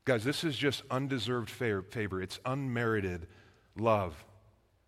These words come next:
That grace really just describes the essence of how we're saved and loved and embraced and accepted by God. Mary was saved by grace, and she was chosen by God to be a recipient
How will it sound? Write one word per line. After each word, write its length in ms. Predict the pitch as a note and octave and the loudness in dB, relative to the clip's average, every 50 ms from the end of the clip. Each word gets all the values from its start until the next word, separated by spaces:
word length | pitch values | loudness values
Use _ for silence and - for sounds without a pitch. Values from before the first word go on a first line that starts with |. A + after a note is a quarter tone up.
| _ _ _ _ _ _ _ - | _ _ _ _ _ _ _ 0
That 140 | B2+ A#2+ G#2+ | 0 0 0
grace 420 | G#2 G#2+ C3 D3 D#3+ E3+ - - | 2 2 4 4 4 2 0 -2
really 220 | C#3+ C#3+ C#3+ C#3+ C#3 | -2 0 0 0 0
just 240 | A2+ B2+ - - - | 0 0 -2 -2 -2
describes 640 | A#2+ A2 - - - B2 A#2+ A#2+ B2+ B2+ A#2+ G2+ | -2 -2 -2 -2 2 4 6 6 6 6 4 2
the 160 | - A#2+ G#2 G#2 | -2 -2 0 0
essence 340 | A#2+ - - B2 A2 - | -2 -2 -2 -6 -6 -6
of 80 | A2+ G#2+ | -6 -4
how 200 | - - A#2 A#2 | 0 2 2 4
we're 140 | A#2 A2+ G#2+ | 2 2 0
saved 600 | G#2 - - - B2 A#2+ A#2+ A#2 A2+ A2 G2 F2 | -2 -2 -2 -2 0 0 2 2 2 0 -2 -4
and 260 | - G2+ G2 G2 G2 | -6 -6 -6 -4 -2
loved 460 | G2 G#2+ G#2+ A2 A2 G#2+ G#2 F#2 - - | 0 2 2 4 4 2 0 -2 -6 -8
and 140 | A2 G#2 G#2 | -6 -6 -4
embraced 640 | G#2 G2 F2 F2+ F#2+ G#2 A2+ A2+ A#2 G#2+ - - - | -4 -4 -4 -4 -2 0 0 0 0 -2 -2 -4 -6
and 120 | G#2 G2+ | -4 -6
accepted 760 | G2 F#2 - - - - - A#2 G#2+ - - G#2+ F#2+ F2+ E2+ F2 - - - - - - - - | -6 -4 -2 -2 -2 0 0 -2 -2 -2 -2 -4 -4 -4 -6 -8 -12 -16 -20 -20 -20 -20 -18 -6
by 200 | G2+ G2 G#2 G#2 | 0 2 4 4
God. 320 | G2+ G2+ G#2 A2 G#2 F2+ F#2+ | 4 4 4 4 4 4 2
Mary 300 | G2 A2 B2+ D3 D#3 C#3 | 2 0 0 2 0 0
was 160 | G#2+ G#2 G2+ | 0 0 -2
saved 560 | - - - - C3 B2 C3 C3+ C3 A#2+ G#2+ | -2 -2 0 0 0 0 0 0 -2 -2 0
by 160 | F#2 G#2+ G#2+ | 0 2 2
grace, 440 | G2+ F2 F2+ G2+ G#2+ A2+ A#2+ A2+ - | 0 0 0 0 0 0 0 -2 -4
and 100 | - G2 | -6 -6
she 100 | - - | -4 -4
was 180 | A2 F#2+ F#2 - | -4 -4 -4 -6
chosen 680 | - - - - A2+ A#2+ C3+ C#3+ B2+ - A2 F#2 F2 | -6 -4 -2 -2 0 0 0 -2 -4 -4 -6 -6 -6
by 180 | E2+ F2 F2+ F2+ | -6 -6 -6 -4
God 340 | E2+ G2 G2 F#2+ F#2 F2 D#2+ - - - - - - - _ - | -2 0 0 0 0 -2 -6 -10 -18 -20 -20 -20 -20 -14 _ -2
to 100 | C3 A#2 | -2 0
be 160 | A2 A2+ A2+ | 2 2 0
a 60 | G#2+ | 2
recipient 640 | G2 G2+ - - - C#3 C#3 - B2 G#2+ F#2 F2 | 0 0 -2 -2 0 0 -2 -2 -2 -4 -4 -6